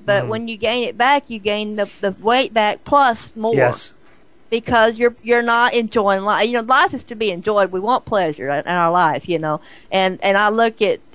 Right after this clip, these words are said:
Speaker 1: it, it's good to, to eat the food you like, but, you know, in moderation.
Speaker 2: Yes.
Speaker 1: And, uh, and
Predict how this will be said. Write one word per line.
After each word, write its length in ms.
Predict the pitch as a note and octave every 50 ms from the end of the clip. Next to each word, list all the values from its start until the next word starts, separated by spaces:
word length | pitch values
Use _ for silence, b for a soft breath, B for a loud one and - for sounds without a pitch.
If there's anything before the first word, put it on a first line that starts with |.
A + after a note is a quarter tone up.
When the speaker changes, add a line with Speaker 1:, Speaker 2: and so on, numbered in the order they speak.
| - _ _
Speaker 1:
it, 220 | - A#3+ A#3+ G3+ - -
it's 200 | B3+ A#3+ - -
good 300 | - D4+ F4 F4+ F4+ -
to, 340 | - - B3+ A#3+ G#3+ G#3+ - - -
to 160 | A#3+ A#3+ - -
eat 220 | G#4+ D4+ F4+ F#4+ -
the 100 | G4+ -
food 320 | - C#4 C4 B3 - -
you 60 | G3+
like, 580 | F#3 G#3 D4 G#4+ G#4 E4 C4 B3+ C4+ B3 - - - b b b b b b G#3
but, 260 | A#3+ A#3+ A#3+ - - - - -
you 140 | B3+ B3+ B3
know, 100 | A#3+ A#3
in 200 | - B3+ B3+ B3
moderation. 840 | A#3 A3+ G#3+ A3+ A3+ B3+ D#4 A4 G#4+ F4+ - - - C3+ - - - - -
Speaker 2:
Yes. 360 | - C3 G#2 - - - - -
Speaker 1:
And, 440 | G#3 G#3 G#3 G3+ G3 G3 G3 G3 G3 - -
uh, 20 | - G#3 G3 F#3+ F3 E3 F#3+
and 180 | G#3 G3+ -